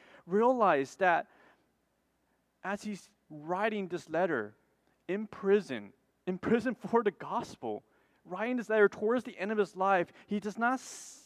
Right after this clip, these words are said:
seek to stop and just relax. He doesn't seek to stop and smell the roses. He instead, he said he pressed on. Verse thirteen repeats that.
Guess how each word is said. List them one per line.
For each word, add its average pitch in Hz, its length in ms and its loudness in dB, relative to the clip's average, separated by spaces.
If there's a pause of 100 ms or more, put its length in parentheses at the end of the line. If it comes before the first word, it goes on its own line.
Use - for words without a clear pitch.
(260)
seek 240 220 -10
to 160 100 -8
stop 180 720 -4
and 131 220 -4 (280)
just - 240 -6
relax. 143 480 -2
He 196 60 -14
doesn't 208 220 -4
seek 214 220 -14
to 175 80 -8
stop 170 440 -2
and 160 80 -4
smell 160 460 0
the 180 60 2
roses. 165 760 0 (1400)
He 175 100 -12
instead, 180 400 -2
he 170 80 -14
said 160 200 -8
he 156 80 -14
pressed - 540 -12
on. 131 360 -6 (2250)
Verse 147 340 -4
thirteen 170 560 -4
repeats 160 480 -8
that. 123 260 -10